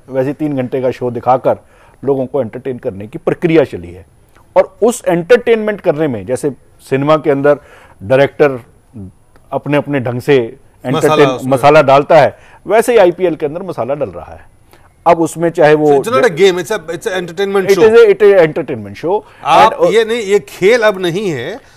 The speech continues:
Speaker 2: जो
Speaker 1: ये पूरा
Speaker 2: आईपीएल
Speaker 1: एंटरटेनमेंट
Speaker 2: है,
Speaker 1: शो है।
Speaker 2: ये मनोरंजन का
Speaker 1: बिल्कुल,
Speaker 2: तीन घंटे
Speaker 1: बिल्कुल।
Speaker 2: का मनोरंजन
Speaker 1: इसको
Speaker 2: का
Speaker 1: अगर
Speaker 2: जो
Speaker 1: कोई
Speaker 2: शो
Speaker 1: ये
Speaker 2: है।
Speaker 1: समझता है कि कोई क्रिकेट हो रही है,
Speaker 2: जी।
Speaker 1: तो वो मेरे को लगता है बहुत बड़ी गलतफहमी में है।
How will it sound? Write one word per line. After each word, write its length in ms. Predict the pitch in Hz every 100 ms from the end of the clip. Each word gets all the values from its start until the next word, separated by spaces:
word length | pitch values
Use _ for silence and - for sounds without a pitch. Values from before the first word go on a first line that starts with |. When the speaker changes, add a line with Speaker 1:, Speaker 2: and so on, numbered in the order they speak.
| _
Speaker 2:
जो 120 | 147
Speaker 1:
ये 140 | 247 254
पूरा 120 | 294
Speaker 2:
आईपीएल 180 | 277 254
Speaker 1:
एंटरटेनमेंट 380 | 214 - 180
Speaker 2:
है, 20 | -
Speaker 1:
शो 160 | 139
है। 220 | 104 85 -
Speaker 2:
ये 260 | 127 202
मनोरंजन 680 | 208 185 202 214 214 208 247
का 360 | 220 180 151 185
Speaker 1:
बिल्कुल, 320 | 135 226 190
Speaker 2:
तीन 140 | 220
घंटे 80 | 139
Speaker 1:
बिल्कुल। 260 | 165 175 214
Speaker 2:
का 120 | 214
मनोरंजन 240 | 185 185
Speaker 1:
इसको 280 | 185 185 269
Speaker 2:
का 40 | 214
Speaker 1:
अगर 200 | 202 233
Speaker 2:
जो 80 |
Speaker 1:
कोई 200 | 226 226
Speaker 2:
शो 60 | 220
Speaker 1:
ये 60 | 240
Speaker 2:
है। 80 |
Speaker 1:
समझता 400 | 208 185 185 190
है 140 | 160 170
कि 120 | 190
कोई 160 | 180 180
क्रिकेट 500 | - 131 - 214 151
हो 80 |
रही 240 | 139 131 113
है, 320 | 110 104 123 _ -
Speaker 2:
जी। 140 | 123
Speaker 1:
तो 100 | 180
वो 220 | 185 214 -
मेरे 220 | 117 131
को 120 | 139 170
लगता 260 | 110 -
है 60 | 175
बहुत 240 | 127 139
बड़ी 200 | 117 135
गलतफहमी 480 | 135 113 - 101 85
में 120 | -
है। 120 | _